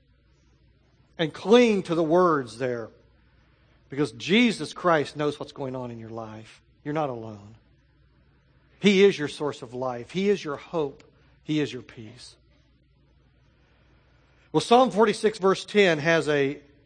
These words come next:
is a, is a phrase that I'm sure we're all familiar with. We've all probably heard before. And he says, "Be still and know that I am God."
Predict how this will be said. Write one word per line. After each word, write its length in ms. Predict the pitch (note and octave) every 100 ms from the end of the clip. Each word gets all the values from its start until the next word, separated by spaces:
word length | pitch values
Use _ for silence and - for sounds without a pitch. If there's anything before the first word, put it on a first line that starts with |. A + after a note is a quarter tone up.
| _ _ -
is 160 | D3+
a, 100 | D#3
is 180 | D#3+ C3+
a 60 | C#3
phrase 600 | - F#3+ G3 F3+ F3 C3
that 160 | D3
I'm 140 | D3+ C3+
sure 340 | - G#3 F#3+
we're 180 | F3 D#3
all 140 | D#3+
familiar 400 | D#3 D3+ D3 C#3+
with. 240 | B2 A#2+ A2+
We've 100 | C3
all 140 | C#3+
probably 300 | C#3+ D3 C3+
heard 240 | A#2+ C#3+ B2
before. 420 | A#2 C#3+ B2+ A#2 _ _ _ _ _ _ _ _ _ _ _ _ _ _ _ _ _ _ - - _ _ _ _ _ _
And 80 | C#3+
he 100 | F3+
says, 440 | - G3 F3+ D#3+ - - -
"Be 320 | C3 C#3+ B3
still 720 | A3+ - - A3+ D#3 C#3+ D3 - - - _ _ _ _ _ _ _ _ _ _ -
and 200 | D3+ C#3+
know 380 | E3 D#3 A#2+ - - _ _ _ _ _ _ _ _ _ _ _ -
that 100 | A2+
I 100 | A2+
am 140 | A#2
God." 260 | A#2 G#2+